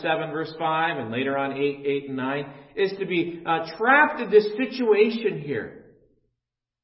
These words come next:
It's a narrowly human way. The mind of the flesh, the mindset of the flesh results in living in a narrowly human way, or living only for temporal things.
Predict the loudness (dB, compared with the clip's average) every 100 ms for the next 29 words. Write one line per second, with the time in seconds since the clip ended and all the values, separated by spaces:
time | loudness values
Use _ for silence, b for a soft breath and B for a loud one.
0 | _ 0 2 0 -2 -8 0 4 6 6
1 | 6 4 2 2 2 4 2 2 4 4
2 | 2 0 -6 -4 -4 0 4 6 6 4
3 | 2 0 -4 0 2 2 0 -6 -2 2
4 | 2 2 0 -2 -2 -4 -8 -6 -2 -2
5 | -4 -8 -6 2 4 4 0 -8 B B
6 | 2 2 4 2 2 2 4 4 6 4
7 | 0 -4 -2 0 2 0 0 2 2 2
8 | -2 -8 -6 -4 0 0 0 -2 -2 -2
9 | -4 -4 -4 -10 -8 -6 -6 -8 -10 -10
10 | -10 -14 -20 -20 -20